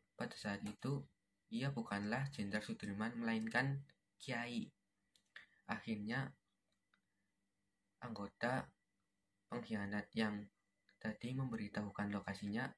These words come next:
ditembak mati. Menurut saya ini sangat jenius ya, dari seorang Jenderal Sudirman.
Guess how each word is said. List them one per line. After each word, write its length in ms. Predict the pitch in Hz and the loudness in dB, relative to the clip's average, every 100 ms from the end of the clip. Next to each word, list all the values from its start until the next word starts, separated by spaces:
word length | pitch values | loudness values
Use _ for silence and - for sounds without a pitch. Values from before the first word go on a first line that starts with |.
| _ _ - | _ _ -10
ditembak 480 | 190 208 196 190 | -2 0 0 -2
mati. 400 | - - - 226 - _ _ _ _ _ - | -2 -4 -2 -4 -6 _ _ _ _ _ -8
Menurut 240 | 117 113 | -2 -2
saya 320 | - 120 135 139 | -2 -2 0 0
ini 320 | 139 139 156 - _ _ _ | 2 4 4 0 _ _ _
sangat 480 | - 120 120 127 - _ _ _ _ _ - | -6 -4 0 -2 -4 _ _ _ _ _ -8
jenius 560 | - 101 104 120 - | -4 0 0 -2 -4
ya, 180 | 104 104 - _ _ _ _ _ _ _ _ _ - - | -2 -2 -4 _ _ _ _ _ _ _ _ _ -20 -8
dari 240 | 98 98 | -2 -2
seorang 640 | 110 - - 107 107 110 117 - _ _ - | -2 -2 -4 -2 0 0 -2 -8 _ _ -4
Jenderal 400 | 101 95 98 107 - | -2 0 -2 -4 -4
Sudirman. 560 | 113 - 95 98 214 | -6 -2 -2 0 -2